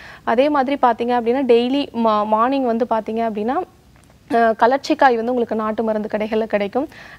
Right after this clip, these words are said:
கலர்ச்சிக்காய் வந்து நீங்க வாங்கிட்டு அதுல உள்ள இருக்கக்கூடிய அந்த, ஆ, விதையை வந்து நீக்கிட்டு அதை வந்து நீங்க பொடி பண்ணிட்டு ஒரு ரெண்டு மிளகு வந்து சேர்த்து daily morning வந்து நீங்க எடுத்துக்கோங்க. இதுவும் நீங்க ஃபாலோ பண்ணலாம்.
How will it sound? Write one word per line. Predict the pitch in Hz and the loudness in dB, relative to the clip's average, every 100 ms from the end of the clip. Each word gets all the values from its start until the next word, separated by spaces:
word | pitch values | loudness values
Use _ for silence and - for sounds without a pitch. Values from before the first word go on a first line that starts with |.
| - | 2
கலர்ச்சிக்காய் | 247 262 294 262 247 | 2 2 0 0 0
வந்து | 233 254 | 0 -2
நீங்க | 226 214 | -2 -2
வாங்கிட்டு | 220 233 233 294 | -2 -2 0 0
அதுல | 277 226 | 2 0
உள்ள | 226 254 | 0 0
இருக்கக்கூடிய | 247 - 226 226 | -2 -2 -2 0
அந்த, | 254 277 226 214 208 - - - 226 | -2 -2 0 0 0 -6 -20 -6 0
ஆ, | 220 | 2
விதையை | 214 226 269 277 | 2 0 2 2
வந்து | 240 262 | 0 0
நீக்கிட்டு | 240 240 240 226 302 | 0 -2 -4 -2 0
அதை | 392 247 226 | 0 2 2
வந்து | 220 262 | 2 0
நீங்க | 254 214 202 196 | 0 0 0 0
பொடி | 247 247 | 2 2
பண்ணிட்டு | 269 247 220 214 339 - - - - | 0 -2 0 0 -2 -4 -20 -8 0
ஒரு | 240 233 226 220 214 | 2 4 4 2 2
ரெண்டு | 233 247 254 | 2 4 4
மிளகு | 247 254 277 294 | 4 2 2 2
வந்து | 247 240 | -2 -2
சேர்த்து | - 226 269 | 0 0 2
daily | 262 226 247 277 | 2 2 2 0
morning | 254 226 233 247 | -2 -2 0 0
வந்து | 220 240 | -2 -2
நீங்க | 233 208 | -2 -2
எடுத்துக்கோங்க. | 208 226 208 220 | -4 -2 -2 -2
இதுவும் | 254 233 262 | -2 -2 -2
நீங்க | 254 214 - | -2 -4 -2
ஃபாலோ | 214 226 | -2 0
பண்ணலாம். | 226 214 226 | -2 -4 -2